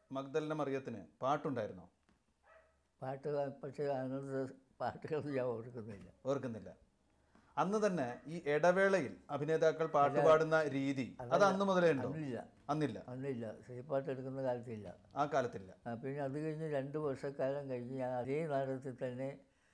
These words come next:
Speaker 2: ഞാൻ ഒരു വേറെ സ്ത്രീ രംഗത്തേക്ക് പോയി. അപ്പോൾ ഞാൻ ആ നാടകത്തിൽ തന്നെ സ്നാപയോഹന എന്ന് പറഞ്ഞിട്ട്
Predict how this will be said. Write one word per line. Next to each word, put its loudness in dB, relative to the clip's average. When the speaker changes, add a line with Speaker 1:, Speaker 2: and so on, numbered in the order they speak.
Speaker 2:
ഞാൻ -4
ഒരു -2
വേറെ 0
സ്ത്രീ -4
രംഗത്തേക്ക് -4
പോയി. -10
അപ്പോൾ -6
ഞാൻ 2
ആ 2
നാടകത്തിൽ -2
തന്നെ -6
സ്നാപയോഹന -4
എന്ന് -6
പറഞ്ഞിട്ട് -10